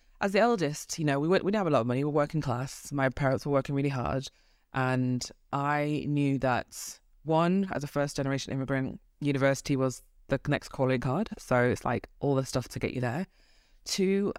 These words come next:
I also knew because finances were tight, as soon as I turned sixteen, I was like, "Let me go and get myself a job." Um, and I remember having, like, two jobs at the time. And so on Saturdays, I'd go and work at, like, this clothing shop from morning to, like, six, and then I'd run across Manchester to Pizza Hut and then do, like, seven till midnight.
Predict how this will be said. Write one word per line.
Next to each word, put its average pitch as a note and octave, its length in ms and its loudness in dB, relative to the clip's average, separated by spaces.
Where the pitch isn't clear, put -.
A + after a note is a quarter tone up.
I D3+ 160 0
also D3 420 0
knew C#3+ 200 2
because C3+ 280 -4
finances C#3+ 400 0
were B2+ 80 -4
tight, C3+ 300 0
as C#3 80 -6
soon D#3 100 -2
as C#3 80 0
I C#3 60 2
turned C3 240 -2
sixteen, C3 400 -2
I B2+ 40 2
was B2 100 -4
like, - 260 -2
"Let C3+ 140 2
me C#3+ 60 4
go C3+ 80 2
and C3 80 2
get F#2+ 60 0
myself B2 220 -2
a B2+ 40 0
job." B2 340 0
Um, B2 420 2
and - 20 2
I A#2 40 2
remember C3 260 2
having, B2+ 220 0
like, A#2 120 -4
two D3 140 0
jobs C3 160 0
at C3 60 -2
the - 80 -4
time. B2+ 320 0
And C#3+ 220 0
so C3 140 2
on C3 100 2
Saturdays, C3+ 440 0
I'd C3 80 -4
go C3+ 120 2
and B2+ 100 2
work B2 240 0
at, - 160 -2
like, - 280 -6
this - 200 -6
clothing C3 340 2
shop A#2 420 -6
from B2 140 -4
morning C3 320 2
to, B2 120 -4
like, - 180 -4
six, - 380 0
and C3 100 0
then C3 100 2
I'd B2 120 2
run C3 120 2
across B2 300 -4
Manchester C3 460 -2
to B2 200 -4
Pizza - 340 -4
Hut D#3 280 0
and B2+ 120 -2
then B2+ 100 0
do, B2+ 180 2
like, B2+ 240 -4
seven B2 280 -2
till A#2+ 160 -4
midnight. D3 420 0